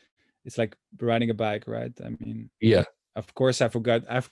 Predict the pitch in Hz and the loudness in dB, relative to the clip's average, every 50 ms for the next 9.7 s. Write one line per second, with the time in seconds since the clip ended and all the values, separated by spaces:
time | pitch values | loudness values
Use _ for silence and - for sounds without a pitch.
0 | - - 135 - - - 135 131 127 131 127 123 123 120 120 117 113 - - - | -6 -6 -6 -4 0 0 2 2 2 2 2 2 2 2 2 0 -2 -4 -6 -4
1 | - 123 120 120 123 - - - 101 113 110 110 110 110 110 117 117 117 - - | -2 0 0 0 -2 -4 -6 -12 -12 -12 -10 -8 -8 -8 -6 -6 -8 -8 -10 -12
2 | 117 - - - 120 - - 117 - - - - - - _ _ _ _ _ _ | -16 -18 -14 -10 -8 -8 -6 -8 -8 -12 -14 -16 -20 -20 _ _ _ _ _ _
3 | _ _ _ _ _ - 113 113 - - - - - 117 117 117 117 - - 127 | _ _ _ _ _ -20 -20 -18 -16 -16 -14 -8 -6 -6 -6 -6 -8 -8 -6 -6
4 | 117 - - 120 110 113 110 117 120 120 127 120 - - 127 - - - - _ | -6 -6 -6 -6 -6 -6 -4 -2 -2 -2 -2 -2 -6 -12 -16 -16 -18 -20 -20 _
5 | _ _ _ _ _ _ _ _ _ _ _ - - 117 117 123 123 135 135 131 | _ _ _ _ _ _ _ _ _ _ _ -4 -2 0 2 4 4 2 2 2
6 | - 131 117 117 117 117 - _ _ _ - 135 131 - _ _ _ _ - 127 | 2 0 0 0 0 -4 -10 _ _ _ -20 -20 -20 -20 _ _ _ _ -4 0
7 | 135 143 143 - - 139 135 123 127 139 143 - 143 123 - 139 127 120 123 120 | 0 0 2 2 2 2 4 6 6 6 4 4 2 0 0 0 2 4 6 6
8 | 123 127 127 120 120 120 120 117 117 117 117 117 120 120 120 - 123 123 120 123 | 6 6 6 4 2 0 -2 -2 -2 -2 -2 -4 -8 -8 -8 -8 -4 -4 -4 -4
9 | 120 - 127 117 113 - - 127 123 117 117 120 127 | -4 -4 -4 -4 -4 -4 -4 -4 -2 0 0 -2 -2